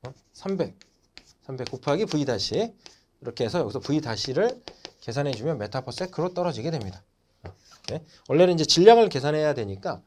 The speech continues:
양쪽에, 양쪽에 이제 구점팔로 나눠서 W 있고 엠지니까요. W 있고 엠지니까 질량을 계산해야 되니까 구점팔로 이렇게 나눠줘야 되는데 뭐, 음? 떨어져 나가겠죠.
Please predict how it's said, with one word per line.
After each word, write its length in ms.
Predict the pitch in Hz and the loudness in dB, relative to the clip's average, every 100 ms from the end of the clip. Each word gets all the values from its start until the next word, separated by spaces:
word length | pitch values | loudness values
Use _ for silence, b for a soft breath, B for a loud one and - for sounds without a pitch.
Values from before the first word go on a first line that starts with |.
| b b b | b b b
양쪽에, 640 | 90 135 - 208 143 139 - - | -8 -6 2 2 2 -4 -8 -16
양쪽에 360 | 101 - 135 | -14 -12 -10
이제 80 | 110 104 | -10 -6
구점팔로 640 | - 202 185 127 127 101 B B B B | 0 0 0 -4 -4 -8 B B B B
나눠서 520 | - 127 175 - 107 - _ - | -4 0 2 0 -4 -10 _ -6
W 280 | 190 220 190 | -2 2 0
있고 120 | 175 | 0
엠지니까요. 640 | 110 123 160 107 - 92 92 _ - - _ _ _ _ - | -2 -2 -6 -6 -10 -14 -16 _ -20 -20 _ _ _ _ -14
W 200 | 127 123 | -10 -10
있고 120 | 120 | -8
엠지니까 600 | 101 120 135 98 95 160 | -8 -6 -6 -8 -6 -8
질량을 600 | 165 131 143 120 190 240 B B B B | -6 -2 0 2 0 -2 B B B B
계산해야 340 | 110 117 127 131 | -10 -6 -4 -4
되니까 260 | 98 98 | -4 -8
구점팔로 520 | 120 - 147 127 131 120 | -10 -6 -6 -4 -2 -2
이렇게 180 | 104 | -4
나눠줘야 520 | 95 98 147 147 120 110 | -6 -4 -2 -2 -4 -6
되는데 420 | 92 85 131 127 | -6 -8 -8 -8
뭐, 140 | 82 92 _ _ _ _ _ - - | -10 -18 _ _ _ _ _ -20 -18
음? 80 | 139 - | -18 -14
떨어져 280 | - 160 160 | -4 0 0
나가겠죠. 540 | 139 98 135 104 - | -2 -2 -4 -4 -10